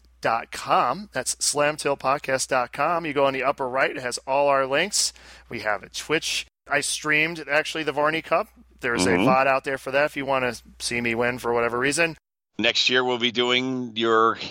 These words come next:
Speaker 2: comments and your stuff, that, your suggestions for the show. We're gonna start planning that for January.
Speaker 1: Yes, we are gonna start using some new segments. It's gonna be exciting.
Speaker 2: As I was gonna say every year, thank you, Ron.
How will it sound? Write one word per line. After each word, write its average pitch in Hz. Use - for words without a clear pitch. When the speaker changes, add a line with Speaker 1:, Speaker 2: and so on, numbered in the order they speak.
Speaker 2:
comments 110
and 101
your 95
stuff, -
that, 92
your 98
suggestions 110
for -
the 113
show. 98
We're 98
gonna 98
start 107
planning 110
that 110
for 110
January. 82
Speaker 1:
Yes, 165
we 156
are 147
gonna 151
start 165
using 156
some 139
new 143
segments. 160
It's -
gonna 131
be 131
exciting. 151
Speaker 2:
As 127
I 127
was 113
gonna 113
say 107
every 101
year, 95
thank 98
you, 98
Ron. 85